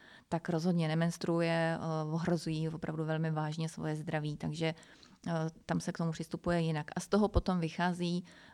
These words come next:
eh, i, eh, skladba toho jídelníčku. Takže, eh, obecně ta potřeba, eh, bílkovin u mužů, vzhledem k tomu, že jejich osvalení je vyšší, je, eh, vyšší a u žen naopak, eh, zase maličko nižší.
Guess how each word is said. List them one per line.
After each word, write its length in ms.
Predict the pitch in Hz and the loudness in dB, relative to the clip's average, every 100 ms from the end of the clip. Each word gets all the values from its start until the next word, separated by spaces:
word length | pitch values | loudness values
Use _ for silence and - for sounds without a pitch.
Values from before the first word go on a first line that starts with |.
| - | -2
eh, 40 | 160 160 160 - - | 0 0 -2 -4 -2
i, 360 | 185 175 175 - - | 2 4 2 -2 -4
eh, 260 | 175 165 | -2 -2
skladba 380 | 160 - 175 175 | -2 4 4 4
toho 260 | 175 185 180 | 2 2 2
jídelníčku. 760 | 156 156 165 160 156 - 143 - - - | 2 2 2 2 -2 -4 -6 -6 -18 -12
Takže, 280 | - 160 165 | -4 0 2
eh, 160 | 165 160 160 - - 165 160 - | 2 2 -4 -20 -8 -4 -2 0
obecně 520 | 170 170 - 180 170 | 0 0 0 -2 0
ta 100 | - | -2
potřeba, 680 | - 165 - 165 165 160 160 - _ _ - | -4 -4 0 2 4 2 0 -8 _ _ -8
eh, 40 | 165 156 156 | -4 -2 0
bílkovin 580 | 165 170 - 170 175 170 | 2 0 2 2 2 2
u 60 | 160 | 0
mužů, 680 | 160 170 165 175 165 160 170 | 2 2 2 2 4 2 0
vzhledem 380 | 175 170 165 170 | 0 0 2 0
k 40 | |
tomu, 200 | 170 170 | 2 0
že 120 | 160 | 2
jejich 200 | 165 165 | 0 0
osvalení 680 | - - 170 170 165 165 165 | -4 -2 2 2 2 2 0
je 320 | 160 156 156 - | 0 0 0 -2
vyšší, 580 | 156 160 - 175 165 - - - | -4 -2 -2 0 -2 -4 -12 -14
je, 380 | - 165 160 151 | -4 2 4 2
eh, 40 | - 156 147 151 | -2 -4 -4 -2
vyšší 480 | 160 156 - 185 180 | 0 0 4 4 4
a 160 | 170 156 | 0 -2
u 60 | 165 | 0
žen 240 | 165 165 | 2 2
naopak, 520 | 156 160 165 160 - | 0 0 0 0 -2
eh, 520 | 165 156 156 151 - | -2 0 -2 -4 -8
zase 240 | - - 160 | -10 -4 -2
maličko 360 | 156 151 - | -2 -4 -2
nižší. 420 | 165 156 - 147 | -2 -2 -4 -6